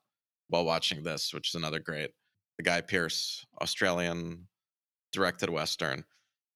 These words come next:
with some intense violence. But, um, I, I like that he he made a movie that didn't feel safe at all. And, uh, although I'm, I'm saying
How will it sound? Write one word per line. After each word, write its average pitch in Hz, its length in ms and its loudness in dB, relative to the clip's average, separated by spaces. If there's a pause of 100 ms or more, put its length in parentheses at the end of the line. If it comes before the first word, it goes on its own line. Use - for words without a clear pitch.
with 90 160 -2
some 76 400 -2
intense 82 360 0
violence. 69 640 -2 (500)
But, 90 260 4
um, 80 460 0 (340)
I, 101 140 6
I 101 120 4
like 104 280 4
that 117 120 0
he 101 540 0 (300)
he 107 140 -4
made 101 260 4
a 104 40 2
movie 98 280 0
that 85 220 0
didn't 95 180 0
feel 82 240 2
safe - 640 0 (100)
at 80 120 0
all. 69 380 -2
And, 78 340 -4
uh, 76 400 -2 (760)
although 92 280 6
I'm, 85 440 2 (140)
I'm 90 120 -2
saying 92 580 0